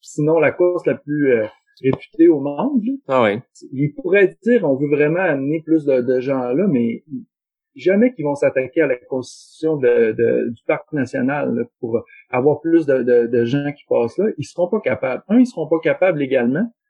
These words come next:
Speaker 1: Puis deux, euh, c'est des gens quand même qui sont assez conservateurs. Ça fait que ils, qui respectent beaucoup les, les traditions puis les lois. Fait que je pense que, fait qu'ils, ils respectent ça. Ça fait que ce qui fait en sorte que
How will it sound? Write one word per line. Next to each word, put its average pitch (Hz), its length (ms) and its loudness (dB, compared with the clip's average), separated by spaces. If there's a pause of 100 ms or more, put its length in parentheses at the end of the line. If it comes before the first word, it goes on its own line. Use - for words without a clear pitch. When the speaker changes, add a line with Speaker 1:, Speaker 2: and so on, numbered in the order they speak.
(440)
Speaker 1:
Puis 139 120 -10
deux, 143 100 2
euh, 131 580 4 (120)
c'est - 160 -4
des 151 180 2
gens 175 300 2
quand 131 280 -4
même 151 280 -4
qui - 80 -20
sont 135 200 -4
assez 139 220 -2
conservateurs. 135 800 -2
Ça 123 140 -8 (120)
fait 131 140 -4
que 127 320 2 (240)
ils, 131 200 -2 (120)
qui 135 140 -2
respectent 143 380 0
beaucoup 156 380 -4
les, 156 140 4
les 131 140 2
traditions 160 680 0
puis 139 80 -8
les 123 160 0
lois. 131 320 2 (680)
Fait 127 200 -4
que 123 220 2
je 117 100 -4
pense 160 280 0
que, 120 420 4 (540)
fait 117 140 -4
qu'ils, 113 280 -2
ils 131 100 0
respectent 143 380 0
ça. 160 260 0 (100)
Ça 143 180 0
fait 160 160 2
que 160 180 4 (340)
ce - 120 -20
qui - 60 -12
fait 240 140 0
en 156 60 -4
sorte - 320 -4
que 175 300 2